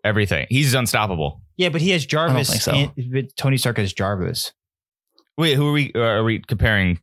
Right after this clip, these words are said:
Speaker 1: Green Ranger to
Speaker 3: I thought we were still
Speaker 1: Batman?
Speaker 2: Are we just doing Green Ranger? I
Speaker 3: I
Speaker 2: think
Speaker 3: thought we were just
Speaker 2: Green,
Speaker 3: doing Green
Speaker 2: I
Speaker 3: Ranger and
Speaker 2: think
Speaker 3: Batman.
Speaker 2: Green, if Green Ranger summons the Dragon Zord and Batman's just Batman, I think Green Ranger wins.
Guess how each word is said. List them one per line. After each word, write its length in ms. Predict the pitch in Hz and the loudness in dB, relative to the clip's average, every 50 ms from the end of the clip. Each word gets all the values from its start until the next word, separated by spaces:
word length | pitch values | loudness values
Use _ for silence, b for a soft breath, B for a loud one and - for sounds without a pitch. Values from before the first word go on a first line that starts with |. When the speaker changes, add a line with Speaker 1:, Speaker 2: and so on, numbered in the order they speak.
| _ | _
Speaker 1:
Green 240 | - - 107 104 107 | -2 0 2 2 4
Ranger 300 | 110 110 110 107 117 110 | 2 2 2 2 2 0
to 100 | 104 - | 0 0
Speaker 3:
I 40 | 165 | 0
thought 100 | - 185 | 2 2
we 60 | 180 165 | 2 2
were 80 | 151 139 | 2 2
still 140 | 107 165 135 | 0 0 -2
Speaker 1:
Batman? 120 | 143 143 - | -2 -4 -2
Speaker 2:
Are 100 | 165 190 | -2 0
we 80 | 233 240 | 0 0
just 160 | 208 233 220 | 0 0 0
doing 160 | - 269 254 | 0 -2 -2
Green 200 | 202 220 226 226 226 | 0 0 0 0 2
Ranger? 220 | 226 226 214 233 - - | 0 0 0 -2 -4 -4
I 60 | 185 | -4
Speaker 3:
I 40 | 185 | -2
Speaker 2:
think 160 | - 160 170 | 0 0 2
Speaker 3:
thought 100 | - 240 | 2 2
we 40 | 220 214 | 2 2
were 40 | |
just 180 | 202 180 185 - | 2 0 0 0
Speaker 2:
Green, 140 | - 202 185 | 0 0 2
Speaker 3:
doing 160 | 160 135 - - _ _ _ _ _ _ _ | 0 0 -2 -6 _ _ _ _ _ _ _
Green 120 | - 151 165 | 0 0 2
Speaker 2:
I 80 | 214 151 | 2 2
Speaker 3:
Ranger 180 | 147 135 123 | 2 2 2
and 80 | 120 117 | 2 2
Speaker 2:
think 160 | 117 110 107 | 2 2 2
Speaker 3:
Batman. 140 | 113 113 113 | 0 0 0
Speaker 2:
Green, 140 | 120 123 - - | 0 0 0 -2
if 200 | 214 175 - - | -2 -2 -4 -4
Green 220 | - 214 262 277 | -2 0 0 0
Ranger 240 | 262 233 226 214 214 185 | 2 2 2 0 0 0
summons 300 | - 196 185 185 175 - | 2 2 2 2 2 2
the 60 | 165 147 | 2 2
Dragon 320 | 135 139 135 131 127 120 | 2 2 4 4 2 2
Zord 280 | 107 113 107 101 95 - - - | 2 0 0 -2 -2 -4 -4 -2
and 160 | 135 117 110 - | 0 0 2 2
Batman's 460 | 131 127 160 - 180 180 180 165 - | 2 0 2 2 2 2 2 2 2
just 260 | - 160 156 139 - - | 0 0 0 0 0 0
Batman, 560 | 139 123 113 - - 101 87 85 85 90 92 - _ _ _ _ _ _ _ _ _ _ _ _ _ _ | -2 -2 -2 -2 -4 -6 -4 -4 -4 -4 -6 -8 _ _ _ _ _ _ _ _ _ _ _ _ _ _
I 140 | - 131 131 | 0 0 0
think 260 | 120 - - 190 185 - | 0 2 2 0 2 2
Green 180 | 170 160 156 | 2 2 2
Ranger 260 | 147 139 131 120 117 | 4 4 4 2 2
wins. 340 | 104 98 95 - - - - | 2 0 -2 -4 -6 -8 -12